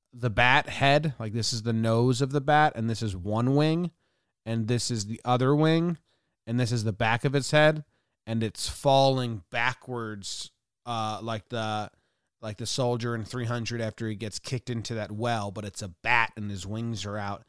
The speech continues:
and he's looking up at the sky, kinda like, "Oh." <laughs>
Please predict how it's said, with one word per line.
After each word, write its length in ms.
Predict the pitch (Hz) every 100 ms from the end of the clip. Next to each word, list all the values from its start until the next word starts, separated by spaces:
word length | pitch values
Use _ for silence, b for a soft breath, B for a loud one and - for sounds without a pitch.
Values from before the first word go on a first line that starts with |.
| _ _ _
and 340 | 98 98 98 -
he's 280 | - 107 101
looking 500 | 107 113 - 107 104 - _ -
up 260 | 120 107
at 140 | 107 101
the 80 | 98
sky, 340 | - 123 107
kinda 200 | 104 107
like, 200 | 98 95
"Oh." 1200 | 131 180 190 190 185 190 190 185 185 180 175 135 123 _
<laughs> 80 | _